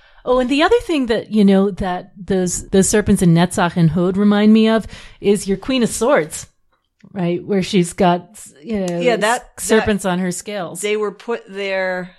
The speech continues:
Speaker 2: in the Queen of Swords on purpose because this is her shadow decan.
Speaker 1: Right.
Speaker 2: So the
Speaker 1: Right,
Speaker 2: imagery
Speaker 1: right,
Speaker 2: was
Speaker 1: right.
Speaker 2: incorporated,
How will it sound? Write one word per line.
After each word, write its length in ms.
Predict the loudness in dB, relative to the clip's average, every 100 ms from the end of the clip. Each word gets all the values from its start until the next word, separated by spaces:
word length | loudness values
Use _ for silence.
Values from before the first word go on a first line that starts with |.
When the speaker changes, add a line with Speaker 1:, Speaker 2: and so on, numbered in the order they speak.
| _
Speaker 2:
in 160 | -8 -8
the 80 | -8
Queen 340 | -10 -6 -6
of 80 | -6
Swords 320 | -8 -6 -6
on 160 | -6 -8
purpose 400 | -6 -6 -6 -12
because 460 | -14 -6 -6 -6
this 180 | -8 -12
is 160 | -12 -10
her 120 | -8
shadow 420 | -4 -2 -2 -2
decan. 360 | -8 -12 -8 0
Speaker 1:
Right. 240 | 2 2
Speaker 2:
So 200 | -2 -12
the 180 | -14 -14
Speaker 1:
Right, 100 | -10
Speaker 2:
imagery 380 | -4 -2 -2 -2
Speaker 1:
right, 140 | -4
Speaker 2:
was 100 | -2
Speaker 1:
right. 180 | -2 -2
Speaker 2:
incorporated, 840 | -6 -8 -8 -8 -10 -10 -12 -16